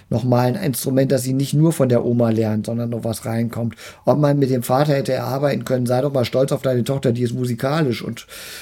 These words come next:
so, nicht, sie in Momente bringen können, wo man auch ganz klar sagen kann, so, da steckt was drin. Sie hat offensichtlich andere Talente als ihre Schwester.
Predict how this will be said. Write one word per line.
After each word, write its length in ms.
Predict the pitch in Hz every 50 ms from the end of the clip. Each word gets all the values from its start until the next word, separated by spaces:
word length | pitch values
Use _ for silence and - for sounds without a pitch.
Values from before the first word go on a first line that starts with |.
| -
so, 180 | - - 127 117
nicht, 220 | 113 135 143 -
sie 260 | - 127 120 131 147 170
in 100 | 156 147
Momente 440 | 135 131 127 131 147 160 160 156
bringen 320 | 131 - 135 139 143 135 120
können, 220 | 127 135 139 139
wo 40 | 135
man 140 | 131 135 123
auch 60 | 117
ganz 280 | - 127 135 151 151 -
klar 260 | - 143 135 135 123
sagen 380 | 117 123 127 135 151 147 143
kann, 180 | 120 123 123 123
so, 100 | 120 120
da 120 | 113 -
steckt 320 | 110 - - 143 131 - -
was 200 | 127 120 - -
drin. 300 | - 120 135 147 143 117
Sie 140 | 104 110 113
hat 100 | 117 -
offensichtlich 520 | - 147 - 156 147 147 147 151 135 -
andere 220 | - 151 156 156
Talente 360 | 147 - 117 113 113 107 104 107
als 160 | 107 107 -
ihre 160 | - 120 117
Schwester. 500 | 104 - 113 - - - - - - -